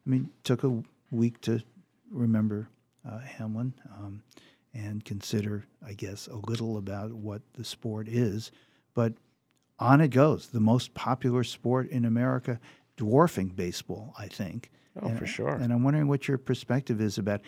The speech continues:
Speaker 1: this celebration of violence that goes on week after week after week.
Speaker 2: Well, my perspective is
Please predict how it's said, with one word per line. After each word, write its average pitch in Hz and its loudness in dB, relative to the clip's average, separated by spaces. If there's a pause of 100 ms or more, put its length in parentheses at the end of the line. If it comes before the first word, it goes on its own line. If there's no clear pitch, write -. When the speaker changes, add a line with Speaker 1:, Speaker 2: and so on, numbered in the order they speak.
(240)
Speaker 1:
this 117 -2
celebration 117 2
of 110 -6 (640)
violence 104 2
that 110 -8
goes 107 -4
on 101 -4
week 104 -6
after 104 -10
week 101 -8
after 101 -10
week. 98 -12 (1000)
Speaker 2:
Well, 170 2
my 160 4
perspective 165 4
is 151 2